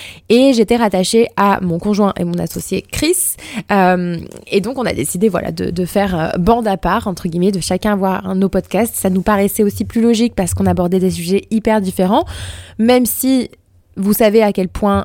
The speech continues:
la, la multipotentialité, les multipassions ne me dérangent pas, mais c'était plus simple comme ça. Donc, bah écoutez, je, je sais même pas par où, euh, commencer. Euh, vous l'avez vu dans le titre, le titre est plutôt audacieux,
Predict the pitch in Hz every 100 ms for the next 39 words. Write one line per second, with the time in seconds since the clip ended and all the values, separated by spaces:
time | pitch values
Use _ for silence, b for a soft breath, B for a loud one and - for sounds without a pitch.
0 | - 190 170 165 185 165 165 196 233 -
1 | 247 220 214 196 190 196 185 - 214 175
2 | 185 196 214 190 202 208 190 175 175 175
3 | 175 - 208 - B B B 214 277 269
4 | 214 - 190 226 233 190 175 165 - -
5 | 190 196 214 - - B B B B B
6 | B B - - 247 - 220 330 240 214
7 | 196 196 196 190 196 254 226 196 220 214
8 | 196 180 180 - 214 202 196 - 240 240
9 | - 202 190 180 175 170 - - - -
10 | 208 196 214 208 185 226 240 196 175 202
11 | 196 240 - 180 196 220 - 208 190 -
12 | - 196